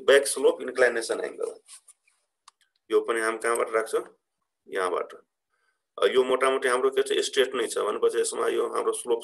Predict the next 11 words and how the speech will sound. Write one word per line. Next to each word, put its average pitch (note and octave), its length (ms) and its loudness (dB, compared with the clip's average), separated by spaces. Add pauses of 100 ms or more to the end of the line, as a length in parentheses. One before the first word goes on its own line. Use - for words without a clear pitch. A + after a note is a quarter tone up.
छँदै A#2+ 220 2
छैन, - 260 -8
होइन? - 480 -12 (920)
छैन A#2+ 200 -2
भने B2 200 0
जिरो B2 220 4
राख्दा B2 280 6
पनि A#2 220 0
भयो, A#2+ 200 2
अथवा A2+ 240 0
मैले A2 240 -4